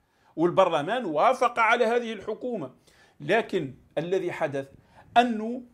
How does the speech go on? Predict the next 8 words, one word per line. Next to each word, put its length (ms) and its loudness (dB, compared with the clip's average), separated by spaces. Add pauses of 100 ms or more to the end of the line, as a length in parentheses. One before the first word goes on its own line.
(440)
الأطراف 600 4
كلها 500 4
أخلت 560 6
بالاتفاق، 1300 -4 (800)
الاتفاق، 600 -4
فحدث 540 -2
صراع. 580 -4 (300)
الحكومة 680 -2